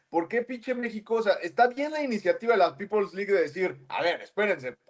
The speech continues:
¿cómo nos van a meter la Kings League de otro país? Vamos a hacerlo bien nosotros. Pero ¿por qué no lo hacen bien, cabrón? O sea, es lo mismo que pasa con la pinche Liga M X, güey.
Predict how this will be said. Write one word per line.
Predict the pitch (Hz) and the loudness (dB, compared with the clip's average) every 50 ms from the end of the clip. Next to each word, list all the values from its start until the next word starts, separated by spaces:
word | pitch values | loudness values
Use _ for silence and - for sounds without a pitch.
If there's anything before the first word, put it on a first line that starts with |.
| - 240 | -18 -10
¿cómo | - 190 214 226 | -4 -2 0 2
nos | 226 220 | 2 2
van | 220 226 | 2 2
a | 220 | 2
meter | 214 208 214 226 220 | 2 2 0 2 2
la | 214 208 | 2 0
Kings | - 220 220 214 180 185 | 0 0 -4 -4 -4 -4
League | 214 220 220 208 180 | -4 -4 -4 -4 0
de | 170 160 | 2 2
otro | 170 190 - 214 196 - | 4 4 2 -2 -4 -2
país? | 202 208 214 214 226 220 214 220 247 320 320 - - | -2 0 0 0 -2 -4 -6 -8 -10 -12 -16 -20 -16
Vamos | - 147 160 180 185 180 170 | -10 -6 -6 -6 -4 -4 -4
a | 151 - - - | -6 -6 -8 -14
hacerlo | - 127 - 165 165 170 165 | -10 -4 0 0 2 2 2
bien | 165 165 175 175 | 2 0 -2 -2
nosotros. | 170 165 156 202 220 208 175 135 - _ _ _ _ _ - | -4 -2 -2 -2 -2 -2 -4 -12 -12 _ _ _ _ _ -4
Pero | 160 160 143 135 | -2 -2 -2 -4
¿por | 160 160 | -4 -6
qué | - 208 | -4 -4
no | 214 220 220 | -2 -2 -2
lo | 214 | -2
hacen | 208 208 - 208 196 185 | -2 -4 -6 -8 -8 -8
bien, | 170 180 202 214 214 208 | -8 -8 -6 -6 -6 -6
cabrón? | - 123 92 90 82 90 | -6 -8 -8 -10 -14 -16
O | 107 | -12
sea, | - 156 | -10 -8
es | 170 | -4
lo | 196 196 | -4 -2
mismo | 196 202 202 202 214 - | -2 -2 -4 -4 -4 -4
que | 170 | -4
pasa | 151 151 175 180 185 | -2 -2 -2 -4 -4
con | - 151 131 | -8 -8 -8
la | 120 - | -8 -8
pinche | - 165 170 - 180 165 | -8 -12 -10 -8 -6 -4
Liga | 170 160 165 | -2 0 0
M | 165 165 160 | 0 0 -2
X, | 170 165 - 131 110 - - | -6 -8 -10 -16 -16 -16 -16
güey. | - 73 | -20 -20